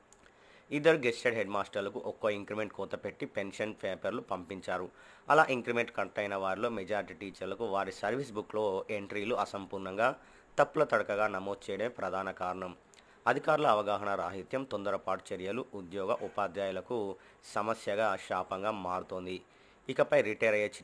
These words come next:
టీచర్లు, ఉద్యోగుల పెన్షన్లో కోత పడకూడదంటే కింది జాగ్రత్తలు విధిగా తీసుకోవాలి.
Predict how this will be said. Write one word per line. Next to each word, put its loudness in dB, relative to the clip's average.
టీచర్లు, -4
ఉద్యోగుల -2
పెన్షన్లో -4
కోత 0
పడకూడదంటే 0
కింది 0
జాగ్రత్తలు 0
విధిగా 0
తీసుకోవాలి. -2